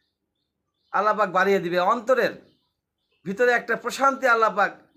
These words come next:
সৃষ্টি করে দিবেন। নাম্বার ফোর, চার নাম্বার, হিংসা করা যাবে না। হিংসা না করে দোয়া করতে হবে। হিংসা, অনেকেই দেখা যায় আমরা হিংসা করে থাকি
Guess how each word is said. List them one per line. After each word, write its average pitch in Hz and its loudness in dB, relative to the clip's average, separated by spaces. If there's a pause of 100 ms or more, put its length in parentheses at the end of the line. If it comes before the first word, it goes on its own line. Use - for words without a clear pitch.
(100)
সৃষ্টি - -10
করে 185 0
দিবেন। 117 -10 (1200)
নাম্বার 226 0
ফোর, 220 -2
চার 233 2
নাম্বার, 185 -2 (200)
হিংসা 247 -4
করা 214 2
যাবে 165 -2
না। 107 -14 (520)
হিংসা 240 -2
না 226 2
করে 247 0 (400)
দোয়া 254 2
করতে 196 -8
হবে। 117 -6 (1300)
হিংসা, 247 -2
অনেকেই 247 0
দেখা 247 0
যায় 240 2
আমরা 233 -4
হিংসা 226 -2
করে 220 -2
থাকি 156 -6